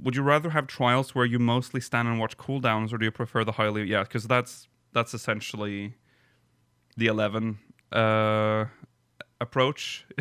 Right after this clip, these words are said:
<laughs> You, you use a skill, and then now you have used that skill, so now you have to wait,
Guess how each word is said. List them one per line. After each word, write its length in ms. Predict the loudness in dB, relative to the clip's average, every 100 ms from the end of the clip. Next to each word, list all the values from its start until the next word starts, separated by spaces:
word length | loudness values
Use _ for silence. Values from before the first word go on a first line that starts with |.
| -4 -2
<laughs> 240 | -4 0
You, 640 | 0 4 4 4 2 0 -4
you 480 | -6 -4 -2 -2 -4
use 340 | -2 0 0
a 60 | -4
skill, 420 | -2 0 0 -4 _ _ _ -20 -2
and 160 | 0 2
then 360 | 2 2 0
now 460 | 2 4 4 2 -2
you 340 | -4 -4 0 0
have 140 | 0
used 300 | 0 -4 -4
that 180 | -8 -8
skill, 320 | -8 -8 -8
so 160 | -6 -2
now 200 | 0 0
you 100 | 0
have 200 | -2 -4
to 100 | -8
wait, 560 | 0 2 2 -2 -14